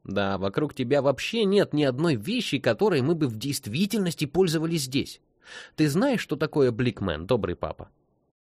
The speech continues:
Не стал бы утверждать однозначно, Джеки. А что такое Бликмен?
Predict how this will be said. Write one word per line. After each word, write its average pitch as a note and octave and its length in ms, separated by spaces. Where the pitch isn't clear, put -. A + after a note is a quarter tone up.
Не G#3 140
стал A3+ 300
бы D3 100
утверждать D3+ 500
однозначно, D#3 640
Джеки. G#2 420
А E3+ 160
что A#3 200
такое B2+ 340
Бликмен? G2 520